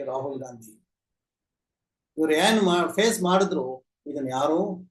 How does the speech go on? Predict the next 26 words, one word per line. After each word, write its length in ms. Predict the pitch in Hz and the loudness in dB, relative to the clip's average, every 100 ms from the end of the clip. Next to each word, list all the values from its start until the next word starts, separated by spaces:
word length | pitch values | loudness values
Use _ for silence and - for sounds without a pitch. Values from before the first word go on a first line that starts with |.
| - | -14
ಫೇಸ್ 260 | 131 - | -12 -12
ಮಾಡಲ್ಲ. 180 | 107 - _ _ _ _ _ _ _ _ _ _ _ _ _ 311 | -16 -18 _ _ _ _ _ _ _ _ _ _ _ _ _ -6
ಇದನ್ನ 300 | 254 269 262 214 | 0 4 4 4
ನೀವು 180 | 196 180 | 2 2
ಜಾರಿಗೆ 340 | 147 139 147 | 0 -2 -4
ತನ್ನಿ. 320 | - 127 123 117 - _ _ _ _ _ _ _ _ _ _ _ _ _ _ _ _ _ _ _ _ _ _ _ _ _ _ | -8 -12 -12 -16 -20 _ _ _ _ _ _ _ _ _ _ _ _ _ _ _ _ _ _ _ _ _ _ _ _ _ _
ರೋಹಿತ್ 360 | 160 190 226 202 | 4 6 4 2
ವೇಮುಲಾ 300 | 208 202 190 202 | 0 2 4 2
ಆಕ್ಟ್ 180 | 190 202 | 2 0
ಏನಂತ, 300 | 196 185 180 | 0 0 0
ಏನು 180 | 196 | 2
ಅಂತ 140 | 196 185 | 0 0
ಹೇಳಿ 180 | 202 196 | 0 2
ನಿಮ್ಗೆ 260 | 180 170 | 2 0
ಸಪರೇಟ್ 380 | 160 147 175 175 | -2 -4 -4 -6
ಸ್ಟೋರಿ 320 | - 165 160 | -4 -4 -4
ಕೊಡ್ತೀನಿ. 500 | 156 139 294 320 - - | -6 -10 -12 -14 -12 -4
ಅದು 200 | 196 190 | 0 4
ಒಂದ್ 200 | 185 180 | 2 2
ಸ-, 280 | 202 196 | 2 2
ಸಿಂಪಲ್ 360 | 190 262 294 254 | 2 0 4 4
ಆಗಿ 100 | 226 | 4
ಹೇಳ್ಬೇಕು 400 | 202 180 165 302 | 2 -2 -6 -8
ಅಂತಂದ್ರೆ 320 | - 302 190 151 - _ _ _ _ - | -8 -4 -2 -2 -6 _ _ _ _ -2
ಅನ್‌ಟಚಬಿಲಿಟಿನ 1000 | 226 254 226 196 220 196 185 170 175 - | 0 2 2 2 2 2 2 0 -2 -2
ತೆಗೆದಾಕಿ. 460 | 143 135 123 - | -2 -4 -4 -12